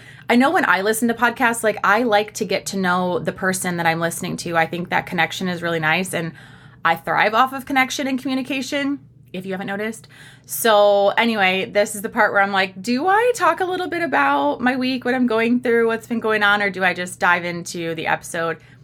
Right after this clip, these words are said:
I've already thanked you enough and spent some time on that. So I am going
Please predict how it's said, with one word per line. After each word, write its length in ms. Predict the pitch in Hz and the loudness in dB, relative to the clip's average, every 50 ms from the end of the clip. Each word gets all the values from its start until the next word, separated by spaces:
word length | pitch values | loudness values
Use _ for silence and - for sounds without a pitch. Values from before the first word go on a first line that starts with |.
| - _ - _ - - | -20 _ -20 _ -2 -2
I've 120 | 214 220 | 2 4
already 240 | 247 254 247 247 247 | 4 4 4 2 2
thanked 260 | 247 233 220 226 226 | 0 0 0 0 -2
you 240 | 214 214 214 208 - | -2 -2 0 0 0
enough 440 | - 196 196 180 180 185 185 185 - | -2 0 2 2 2 2 0 -2 -6
and 220 | 190 185 180 180 - - | -6 -6 -6 -10 -14 -16
spent 440 | - - - - - 185 180 - - | -14 -14 -8 -4 -4 -4 -4 -4 -10
some 140 | - - 190 | -12 -10 -10
time 260 | 185 - 185 175 180 | -6 -4 -2 -2 0
on 140 | 180 170 175 | 0 -2 0
that. 240 | 170 165 170 208 - | 0 -2 -2 -2 -4
So 280 | - 196 185 180 - - | -6 -6 -6 -6 -2 0
I 220 | 185 202 214 233 277 | 4 4 4 4 2
am 260 | - - 269 262 247 | 0 0 0 0 2
going 320 | 240 202 190 190 190 196 | 0 -2 -2 -2 -4 -6